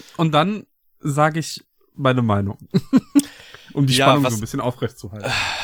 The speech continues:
Speaker 2: was ist es? Äh, dann f-, fangen wir direkt mit dem Schwersten an, diesen Manga zu beschreiben. Ähm,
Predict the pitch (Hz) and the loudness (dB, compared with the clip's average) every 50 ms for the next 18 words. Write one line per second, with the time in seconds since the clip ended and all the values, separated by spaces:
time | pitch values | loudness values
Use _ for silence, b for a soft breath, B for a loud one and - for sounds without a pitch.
0 | B 104 107 135 135 - - 156 143 - 135 110 98 - - - 117 98 110 110 | B 0 0 0 0 0 -2 -2 0 2 0 0 0 -2 -4 -4 -4 -2 0 2
1 | 113 117 120 120 110 110 127 131 131 - - - - - 139 143 - - 151 156 | 2 2 2 0 0 -4 -4 -4 -4 -6 -8 -8 -8 -8 -8 -8 -2 0 0 2
2 | 165 147 135 123 135 170 - 175 175 - 170 - - 135 - - - 127 127 139 | 2 0 0 0 -2 0 0 0 0 -2 -4 -4 -2 -2 -2 0 2 2 2 2
3 | 139 - - - 123 - 98 104 95 90 87 90 104 101 110 110 123 123 131 123 | 0 -2 -6 -8 -6 -2 -2 -2 -2 -4 -6 -12 -16 -14 -6 -4 -2 -2 0 2
4 | 117 107 110 117 120 113 - - - 104 104 - - - 101 90 87 85 87 87 | 2 2 2 2 0 -2 -2 -6 -6 -2 -2 -2 0 0 -2 -2 -2 -4 -8 -10
5 | - - - 107 107 110 110 110 110 107 | -8 -4 -2 0 2 2 0 -2 -4 -6